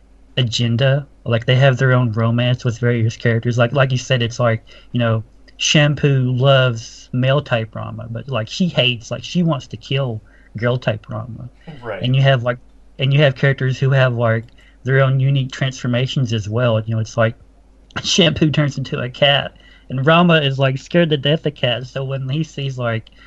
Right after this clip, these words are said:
Speaker 1: Cat Shampoo, like, he freaks out and goes into his cat fu mode, and he, like, he's freaking out. You know, it's just, it, it's so, like,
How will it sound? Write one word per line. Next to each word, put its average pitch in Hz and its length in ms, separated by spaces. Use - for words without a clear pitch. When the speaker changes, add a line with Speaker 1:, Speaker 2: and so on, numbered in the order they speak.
Speaker 1:
Cat 151 280
Shampoo, 139 420
like, 127 160
he 151 120
freaks - 360
out 139 220
and 127 100
goes 135 240
into 139 220
his 139 220
cat 147 300
fu 139 300
mode, 127 360
and 135 60
he, 135 80
like, 127 220
he's 139 220
freaking 135 360
out. 123 320
You 120 140
know, 117 120
it's 123 200
just, - 240
it, 156 240
it's 143 180
so, 165 340
like, 123 400